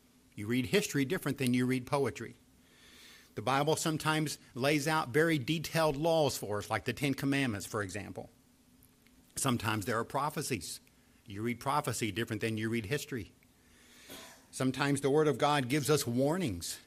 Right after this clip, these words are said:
warnings that we're supposed to take very seriously. Sometimes the Word of God is written in letters, like Paul wrote in various churches addressing various issues. Sometimes the Word of God convicts us very directly of our sin.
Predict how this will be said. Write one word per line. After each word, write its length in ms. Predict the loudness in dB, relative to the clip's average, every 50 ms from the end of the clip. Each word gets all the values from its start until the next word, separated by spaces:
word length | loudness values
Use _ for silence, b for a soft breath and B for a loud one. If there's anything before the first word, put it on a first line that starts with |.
| -20 -20 -20 -20 -20 -18 -10 -6
warnings 400 | -2 0 2 2 2 2 2 4
that 140 | 4 4 4
we're 80 | 4
supposed 260 | 4 4 2 2 4
to 80 | 4 2
take 240 | 4 4 2 2 2
very 240 | 2 2 2 0 0
seriously. 640 | -2 -2 -2 0 0 -2 -4 -4 -4 -6 -6 -8 -10 -20 _ _ _ B B B B B B B B
Sometimes 480 | B 0 2 2 4 6 6 6 6 6
the 80 | 8
Word 180 | 10 10 10 8
of 120 | 8 6
God 260 | 6 6 6 6 4 4
is 100 | 2 2
written 220 | 2 2 2 0
in 180 | 0 0 0 2
letters, 520 | 2 4 4 2 0 -2 -4 -6 -8 -10 -12 -16 _ _ -2
like 240 | 0 0 0 0 -2 -8 -20 -20 _
Paul 280 | -2 0 2 2 2 2
wrote 380 | 2 0 -2 -2 -2 -6 -10 -18 -20 B B B B B B B B B B
in 120 | B -2 2
various 320 | 2 4 4 4 2 0
churches 400 | 0 0 0 0 -2 -4 -6 -6
addressing 640 | -4 0 2 2 2 2 2 2 2 2 0 -2 -6 -4
various 520 | 2 4 4 4 4 4 2 0 -2 -4 -2 0
issues. 600 | 0 2 2 0 -2 -4 -4 -4 -6 -8 -8 -10 -14 -20 -20 _ -20 -20 -20 -20 -20 -20 -20 _ _ _ _ _ _ _
Sometimes 540 | -6 -2 0 0 0 2 2 2 2 2 0
the 80 | -2 -2
Word 180 | 0 0 0
of 100 | -2 -2
God 380 | 0 2 2 2 2 0 -4 -4
convicts 480 | -2 -2 0 0 0 -2 -2 -2 -4 -4
us 160 | -4 -4 -2
very 240 | 2 2 2 2 2
directly 460 | 0 2 4 4 2 2 2 0 0
of 100 | 0 0
our 140 | -2 -2 -2
sin. 440 | -2 -2 -2 -2 -4 -4 -6 -8